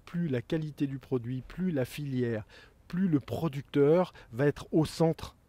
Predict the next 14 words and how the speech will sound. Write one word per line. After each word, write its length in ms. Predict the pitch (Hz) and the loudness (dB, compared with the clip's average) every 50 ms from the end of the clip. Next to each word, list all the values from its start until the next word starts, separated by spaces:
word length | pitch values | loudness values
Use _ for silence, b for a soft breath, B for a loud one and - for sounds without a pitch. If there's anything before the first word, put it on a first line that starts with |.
| _ - | _ -2
pour 100 | 135 127 | 0 0
moi, 120 | 127 139 | 2 0
de 100 | 135 120 | 0 -2
ce 160 | 113 - - 123 | -2 -2 -4 -4
dispositif 720 | 113 123 120 - - - 123 117 123 113 - - - - | -4 -6 -12 -8 -6 -4 -4 -2 -4 -4 -6 -8 -8 -6
qualita-, 460 | - 127 113 107 - - - 113 92 - | -4 -4 -4 -4 -8 -10 -8 -8 -8 -4
qualitatif. 600 | - 131 120 110 104 - 104 - - 95 - - b b b b b - | -2 -2 -2 -2 -6 -10 -10 -10 -12 -14 -14 -14 b b b b b -14
Il 80 | 123 - | -8 -4
fait 140 | - 143 | -4 -2
partie 300 | - - 139 - - - | 0 0 -2 -2 -4 -4
aussi 260 | 143 123 117 - - 165 | -4 -4 -4 -6 -8 -6
de 60 | 151 | -4
nos 100 | 139 120 | -2 -2
recherches, 540 | 101 110 - - 120 131 - - - - | -2 -4 -4 -6 -8 -8 -8 -10 -14 -18